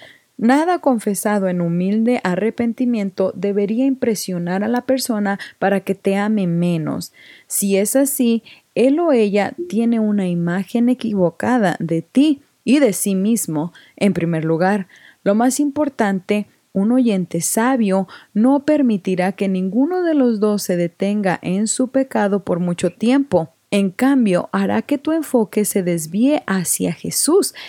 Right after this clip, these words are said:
el que entregó su buen nombre para que el nuestro pudiera ser limpiado. Él es el que llevó la plenitud de nuestra vergüenza sobre su propia espalda. Nos liberamos de temer la opinión de los demás sobre nosotros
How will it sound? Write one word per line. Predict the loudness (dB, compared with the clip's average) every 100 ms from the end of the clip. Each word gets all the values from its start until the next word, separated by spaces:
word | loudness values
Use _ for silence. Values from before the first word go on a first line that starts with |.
| -6
el | -2 -2
que | 0
entregó | -2 0 -2 0 0 0
su | -2 -2
buen | -2 0 0 2
nombre | 2 0 0 0 -2 -6 -10 -2
para | 0 0
que | -2 0 0
el | 0 0
nuestro | 2 0 2 0
pudiera | 0 -2 -2 -2 0 -2
ser | -2 -2 -2
limpiado. | -4 -6 -2 0 0 -2 -6 -10 -20 -20 -20 -20 _ 0
Él | 2 4
es | 2 2 2
el | 0
que | -2 -2
llevó | -2 0
la | 0 0
plenitud | 0 -2 -2 -4 -4 -2 0
de | 0
nuestra | 0 -2 -2 -4 -2 0
vergüenza | 0 0 0 -2 -2 -2 -2 -6 -8
sobre | -2 0 0
su | 0 -2 -2
propia | 0 0 2 0
espalda. | 0 -2 -2 0 -2 -2 -6 -18 -20 _ _ -4
Nos | -2 0
liberamos | 0 0 0 0 0 2
de | 0
temer | 0 -2 0 0 0
la | 0 -2 -2
opinión | 0 0 2 2 2 0 0
de | 0
los | 0 -2
demás | -4 -2 0 0
sobre | 0 -2 0
nosotros | -2 0 0 2 2 0